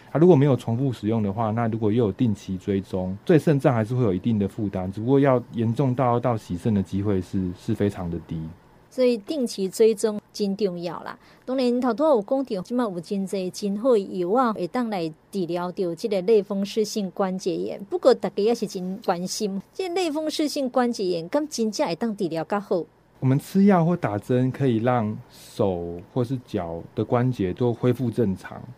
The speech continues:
Speaker 1: 那如果恢复正常一两三个月，那我们可以慢慢把药越吃越少，或是打针越打越少。只不过可以真正完全停药的人，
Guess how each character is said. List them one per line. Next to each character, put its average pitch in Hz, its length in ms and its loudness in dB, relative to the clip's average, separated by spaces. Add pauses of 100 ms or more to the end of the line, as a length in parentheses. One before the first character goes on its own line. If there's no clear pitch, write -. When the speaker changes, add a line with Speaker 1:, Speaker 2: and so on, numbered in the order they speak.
(200)
Speaker 1:
那 147 120 2
如 160 120 2
果 139 180 4
恢 165 180 6
复 165 160 4
正 160 220 4
常 98 340 -6
一 135 60 -6
两 101 180 -2
三 131 200 -2
个 113 120 2
月， 107 380 2
那 123 80 0
我 117 60 2
们 95 100 0
可 - 80 -8
以 117 60 -2
慢 117 120 0
慢 113 300 0
把 85 160 -6
药 98 340 2 (280)
越 139 100 6
吃 113 260 0
越 110 160 4
少， - 360 -6
或 117 100 -2
是 - 80 -14
打 98 180 -2
针 107 240 0
越 113 140 2
打 82 180 -6
越 95 160 0
少。 - 240 -8 (360)
只 - 100 -2
不 135 40 4
过 175 220 6
可 - 140 4
以 175 100 8
真 151 260 4
正 147 200 4
完 113 200 4
全 110 280 -2
停 107 240 -2
药 123 200 4
的 98 160 -2
人， 85 240 -6